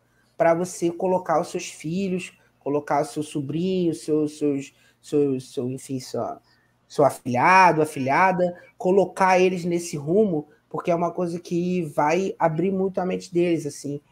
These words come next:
Eu não sabia como fazer um quadrado perfeito do zero, com uma régua, não sabia. Tive que aprender, entendeu? São coisas, assim, que,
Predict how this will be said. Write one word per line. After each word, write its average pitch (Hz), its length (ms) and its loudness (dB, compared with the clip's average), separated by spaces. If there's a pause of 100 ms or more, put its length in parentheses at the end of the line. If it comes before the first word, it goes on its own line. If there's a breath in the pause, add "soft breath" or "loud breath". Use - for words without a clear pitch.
(160)
Eu 180 100 0
não 214 80 2
sabia 214 380 4
como 220 280 2
fazer 214 360 0
um 214 80 0
quadrado 175 800 0 (420)
perfeito 151 600 -2
do 143 180 -2
zero, 139 480 0 (640)
com 143 80 -12
uma 143 100 -2
régua, 131 460 -2
não 127 80 -14
sabia. 143 500 -4 (420)
Tive 139 200 -2
que - 100 0
aprender, 160 520 0 (440)
entendeu? 127 420 -4 (340)
São 156 360 0
coisas, 151 400 4
assim, 170 360 -4
que, 190 1200 0